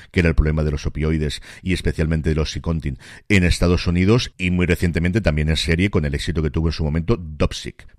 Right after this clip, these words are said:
Painkiller no tiene un tono tan dramático como el que podría tener Dopsic. A mí la verdad es que el tráiler me ha gustado mucho y llegará a Netflix el próximo diez de agosto.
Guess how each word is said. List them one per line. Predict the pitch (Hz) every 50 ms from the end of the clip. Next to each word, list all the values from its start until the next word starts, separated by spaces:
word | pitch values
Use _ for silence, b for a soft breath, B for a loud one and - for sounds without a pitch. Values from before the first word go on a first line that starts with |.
| _ _
Painkiller | 135 139 143 - - 139 135 135 127
no | 131 120
tiene | 123 123 123
un | 120 101
tono | - 123 120 117 98
tan | - - 110 107 107
dramático | 98 101 101 101 113 120 117 117 101 117
como | 107 104 101
el | 92
que | - 85
podría | 87 92 90 98 98
tener | 95 98 98 98 92 90 92
Dopsic. | 90 170 - - - 160 - -
A | 90 87
mí | 92 95
la | 98
verdad | 92 92 92
es | - -
que | 92
el | 82
tráiler | - 95 92 92 92 87
me | 90 92
ha | 85
gustado | 85 78 - - 85 87
mucho | 92 120 151 151 - 175 170 - -
y | 123
llegará | 113 110 107 95 107 104 104 98
a | 98
Netflix | 107 123 123 - 143 127 -
el | 101 80
próximo | - 107 - - 135 147 -
diez | 98 85 80 90 92 98 85 71 73
de | 78
agosto. | 67 62 64 62 - - - - - - -